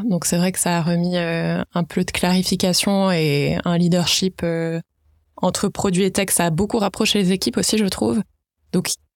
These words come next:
en parallèle, il y a un vrai exercice qui a été fait par, euh, notre Chief Strategy Tech Officer en parallèle avec le C T O, C P O pour effectivement clarifier et qu'on ait une vraie intentionnalité, un vrai alignement entre business produit.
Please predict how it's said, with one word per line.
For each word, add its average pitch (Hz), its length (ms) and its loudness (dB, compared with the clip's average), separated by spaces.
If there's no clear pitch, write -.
en 185 120 2
parallèle, 196 420 2
il 190 40 4
y 175 60 4
a 170 60 4
un 170 80 4
vrai 196 180 2
exercice 196 420 0
qui - 80 0
a - 20 2
été 185 160 0
fait 190 160 0
par, 175 240 0
euh, 170 380 2
notre 170 480 0
Chief - 160 0
Strategy 175 460 0
Tech - 160 -2
Officer 180 460 0
en 190 140 2
parallèle 185 440 2
avec 170 200 0
le - 60 2
C - 140 0
T 196 160 0
O, 180 40 2
C 170 180 0
P - 180 0
O 202 80 2
pour 180 320 -2
effectivement 196 500 2
clarifier 196 680 2
et 185 140 2
qu'on 185 280 2
ait 185 80 4
une 185 100 4
vraie 190 260 2
intentionnalité, 202 960 2
un 190 120 2
vrai 175 240 2
alignement 196 540 2
entre 190 240 0
business 185 440 2
produit. 190 360 0